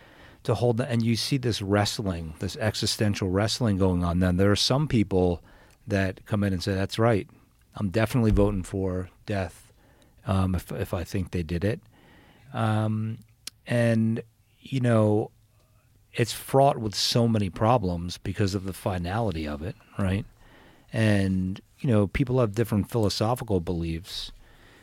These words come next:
But if you knew the sheer number of people that, you know, Florida leads the nation in death row exonerations.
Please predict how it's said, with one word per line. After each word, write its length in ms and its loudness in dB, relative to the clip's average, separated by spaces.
But 140 2
if 120 2
you 140 4
knew 160 4
the 140 4
sheer 340 2
number 340 2
of 140 -2
people 580 -2
that, 500 -2
you 100 -4
know, 100 0
Florida 540 2
leads 400 -2
the 100 -6
nation 480 -2
in 160 -6
death 460 -6
row 360 2
exonerations. 1040 -6